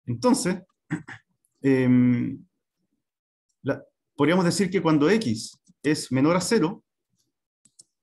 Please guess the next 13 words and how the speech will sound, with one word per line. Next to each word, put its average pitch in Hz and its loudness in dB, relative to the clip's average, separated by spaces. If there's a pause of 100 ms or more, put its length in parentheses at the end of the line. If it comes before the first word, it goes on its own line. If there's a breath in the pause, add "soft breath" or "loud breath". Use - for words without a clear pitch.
(760)
vamos 147 4
a - 4
mandar 147 4
un 156 2
mensaje 156 -2
de 175 -2 (580)
número 151 4
negativo. 139 0 (1120)
¿Sí? - -16 (2000)
Podemos 147 2
decir 147 -2
cuando 135 2
X 131 -4